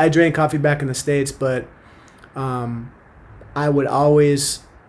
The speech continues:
just make my own because every time I went to Starbucks or, you know, oh, that's another good thing we could talk about. Every time I went to Starbucks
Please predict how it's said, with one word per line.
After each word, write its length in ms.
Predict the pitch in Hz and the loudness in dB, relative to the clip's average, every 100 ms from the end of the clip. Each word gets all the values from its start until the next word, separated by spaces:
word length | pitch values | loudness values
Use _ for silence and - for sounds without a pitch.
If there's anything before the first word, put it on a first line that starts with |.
| - | -2
just 300 | 165 147 156 | 0 0 -2
make 260 | 147 143 | -2 -2
my 180 | 143 123 | -4 -6
own 340 | 120 131 127 123 | -6 -6 -4 -6
because 400 | 135 139 131 - | -6 -6 -6 -4
every 180 | 151 | -2
time 200 | 147 151 | -2 -2
I 80 | 139 | -2
went 200 | 139 135 | -2 -4
to 60 | 131 | -8
Starbucks 640 | - 147 143 151 147 147 | -6 -2 -2 0 -2 -2
or, 180 | 139 131 - - - - | -6 -6 -12 -20 -20 -4
you 100 | 165 | -2
know, 240 | 131 123 - - - - - _ - - - 151 - | 0 -4 -12 -20 -20 -20 -20 _ -20 -20 -12 -10 -4
oh, 120 | 170 | 0
that's 200 | 180 220 | 0 0
another 300 | 165 143 139 | -2 -2 -2
good 180 | 135 131 | -4 -6
thing 140 | 131 | -8
we 60 | 123 | -10
could 120 | 131 | -10
talk 200 | 131 123 | -8 -8
about. 240 | 127 123 | -8 -4
Every 140 | 147 170 | -2 0
time 200 | 180 175 | 0 0
I 60 | |
went 180 | 160 151 | 2 0
to 60 | 131 | -2
Starbucks 680 | - 147 143 143 135 - | -4 -2 -2 -4 -6 -10